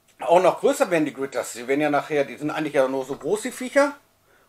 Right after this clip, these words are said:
Und werden dann immer größer und, äh, nachher so groß wie ein Mensch. Ungefähr diese Größe. Und dann rollen die sich zusammen und, ähm, genau. Ähm, es waren im Großen und Ganzen, glaube ich, acht Gritters. Ja,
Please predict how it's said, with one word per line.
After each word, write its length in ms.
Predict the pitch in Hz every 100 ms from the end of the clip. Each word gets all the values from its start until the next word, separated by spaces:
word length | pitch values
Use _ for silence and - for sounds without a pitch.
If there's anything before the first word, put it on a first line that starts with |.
| -
Und 140 | 143
werden 120 | 135
dann 140 | 135 123
immer 180 | 127
größer 580 | 120 180 240 247 247 208
und, 280 | 175 185 175
äh, 180 | 147 156
nachher 280 | 143 143 135
so 120 | 139
groß 280 | 151 147 143
wie 120 | 127
ein 240 | 120 101
Mensch. 500 | - 110 104 - - _ _ _ _ _ -
Ungefähr 320 | 117 117 110
diese 260 | 120 131
Größe. 440 | 117 117 127 131 110
Und 180 | 107 98
dann 120 | 110
rollen 220 | 123 143
die 60 | 131
sich 200 | 131 -
zusammen 420 | 131 113 143 135
und, 220 | 117 - 117
ähm, 240 | 110 107 - _ _ _ _ _
genau. 400 | 107 104 - 95 - _ _ _ - _ -
Ähm, 380 | 214 220 226 214 - _ _ _ _ _ _ -
es 220 | 143 -
waren 260 | 165 214 214
im 160 | 165
Großen 300 | 135 185 226
und 60 | 180
Ganzen, 180 | 175 180
glaube 160 | 170
ich, 120 | 156
acht 220 | - 202 -
Gritters. 520 | 220 214 208 - - - _ _
Ja, 380 | - 123 156 -